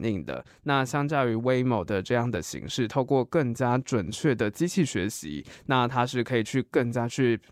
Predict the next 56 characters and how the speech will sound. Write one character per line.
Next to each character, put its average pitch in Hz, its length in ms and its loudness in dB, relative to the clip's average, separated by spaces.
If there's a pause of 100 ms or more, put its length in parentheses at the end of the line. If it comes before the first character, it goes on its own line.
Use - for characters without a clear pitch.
辨 147 240 4
识 127 320 0
每 104 240 0
个 92 380 0 (180)
街 165 220 4
道 160 220 2
的 107 160 0
样 127 300 0
子。 - 240 -10
那 123 140 2
这 123 120 0
样 127 140 2
子 120 120 -4
的 98 140 -2
F 113 240 -2
S 107 200 -4
D 110 220 0
是 139 260 0
有 104 140 2
必 135 160 -2
要 123 160 4
去 113 180 -4
做 123 240 0
到 110 280 2
那 135 100 2
么 117 100 2
样 113 220 2
高 117 240 2
的 95 200 0
等 65 280 -2
级 - 200 -10
吗？ 76 200 -8 (220)
其 156 100 -4
实 147 80 0
在 160 180 2
自 139 160 -4
动 151 160 2
驾 147 140 2
驶 113 140 -6
就 87 100 -4
会 120 100 0
有 92 80 0
这 110 120 -4
样 101 120 0
的 104 80 -4
问 107 240 2
题。 - 240 -8 (240)
那 143 140 0
对 151 260 2
于 120 80 2
机 175 220 -6
器 196 140 0
人 113 160 4
来 104 180 0
讲 87 240 -2
呢， 80 180 -4